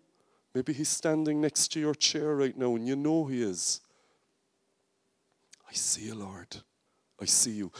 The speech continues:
You see, in my marriage with Denise, if all I ever did was I heard her on the phone, but I never saw her face, that's not much of a relationship. Equally, if all I could do is see her, but I never heard her words,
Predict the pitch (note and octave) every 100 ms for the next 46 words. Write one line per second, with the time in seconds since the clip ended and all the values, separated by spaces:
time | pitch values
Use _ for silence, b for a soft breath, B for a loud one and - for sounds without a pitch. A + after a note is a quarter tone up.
0 | B C#3+ - E3 D#3 D#3+ E3+ D#3 D#3 D#3
1 | C#3+ - B2+ - C#3 C#3+ B2+ - - -
2 | D#3+ D#3+ D3+ D3 C3 C3 A#2+ b b b
3 | - C#3 A#2+ A#2 A#2+ A2 - - D3+ C#3
4 | A#2 A2+ G#2+ G2+ G2+ - C#3+ B2 G#2+ G2+
5 | G#2 C3 C3 A#2 - B2 A2+ G2 - A2+
6 | G#2+ F#2+ - - B B - - - F#2+
7 | G2+ F2 F2 F#2 F2+ E2 - F2+ B2+ C#3
8 | - _ B B F#3 - F3+ E3+ C#3 -
9 | b b C#3+ - D3+ D3 C#3 - C3+ C#3+
10 | C3+ - A#2+ - F#3+ F3+ D3 A#2 B2+ B2
11 | B2 D3 D#3 B2+ D3 C#3 B2 A#2 A2 D3
12 | C3 B2+